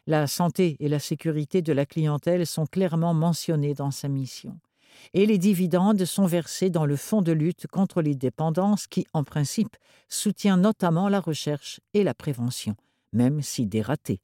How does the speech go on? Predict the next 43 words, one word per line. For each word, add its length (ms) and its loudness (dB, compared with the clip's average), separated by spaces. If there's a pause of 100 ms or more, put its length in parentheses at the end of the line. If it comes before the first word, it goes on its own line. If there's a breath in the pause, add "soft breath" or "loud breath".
ont 120 -4
été 280 -8
observés. 580 -10 (1160 soft breath)
Michel 320 2
Poitvin 460 4
me 120 6
fait 220 0
remarquer 480 0
qu'en 180 2
utilisant 540 0
une 240 0
combinaison 640 0
de 160 0
taxes 400 -4
et 20 0
de 80 -4
réglementations, 920 -2 (460 soft breath)
le 120 2
Québec 400 2
a 60 2
réussi 420 0
à 80 0
faire 220 -6
chuter 360 -2
de 120 0
façon 360 -2
draconienne 760 2
le 120 0
taux 220 -2
de 160 -2
tabagisme, 840 -2
et 120 0
ce, 300 -2 (320 soft breath)
même 220 4
si 180 0
les 140 4
produits 340 0
concernés 560 0
sont 220 -2
vendus 400 0
par 180 -4
le 80 -2
privé. 420 -10